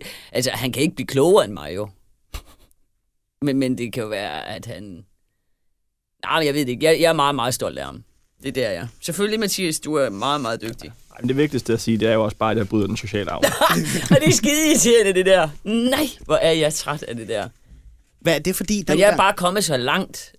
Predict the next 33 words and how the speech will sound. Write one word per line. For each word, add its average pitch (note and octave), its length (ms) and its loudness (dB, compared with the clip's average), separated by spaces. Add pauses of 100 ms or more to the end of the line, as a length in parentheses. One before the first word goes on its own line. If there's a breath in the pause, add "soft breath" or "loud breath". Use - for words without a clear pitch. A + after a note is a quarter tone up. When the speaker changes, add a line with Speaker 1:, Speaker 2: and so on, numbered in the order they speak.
(280)
Speaker 1:
ved F3+ 260 -2 (120)
at A#2+ 160 -10
knokle E3+ 480 0
hårdt. F3 560 0 (960)
Speaker 3:
Du D#3 40 4
er D#3+ 40 2
sådan D#3+ 200 2
måske D3 460 2
mere D3+ 260 2
autodidakt. C3 880 -2
Du A#2+ 60 -4
har B2+ 100 0
lært C3+ 280 0
dig B2+ 80 -2
selv D3 320 -2 (280)
forskellige B2+ 600 0
egenskaber. A2 540 -2 (140)
Speaker 1:
Ja. C#3+ 140 -4 (520)
Speaker 3:
Ja. G#2 120 -2 (720)
Nå, G2+ 200 0
men C3+ 120 0
Speaker 1:
Taget F#3 260 2
lidt F3+ 160 2
undervejs, C#3 600 2
ikke? B2+ 180 -6
Men A2+ 120 -6
jeg F#2+ 100 -6
har F#2 100 -10
jo F2 60 -10
ikke D3+ 400 -2
sådan C3 220 -2
en, G2+ 160 -6
øh, E2+ 80 -8